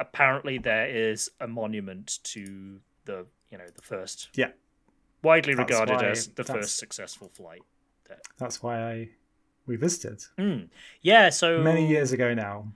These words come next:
Speaker 1: Yeah, yeah, yeah. How, uh, how did you end up, like, were you in the neighborhood, or did you take quite a detour?
Speaker 2: Uh, so,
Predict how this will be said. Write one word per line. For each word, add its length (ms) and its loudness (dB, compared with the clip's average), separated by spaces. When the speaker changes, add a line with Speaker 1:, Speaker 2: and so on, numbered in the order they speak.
Speaker 1:
Yeah, 500 6
yeah, 160 0
yeah. 220 2
How, 340 0
uh, 120 0
how 200 2
did 140 -6
you 160 -2
end 200 2
up, 240 0
like, 340 -4
were 160 -6
you 240 2
in 300 0
the 120 -2
neighborhood, 840 2
or 220 2
did 180 -6
you 100 -6
take 320 -6
quite 220 -6
a 20 -12
detour? 540 -14
Speaker 2:
Uh, 440 6
so, 220 6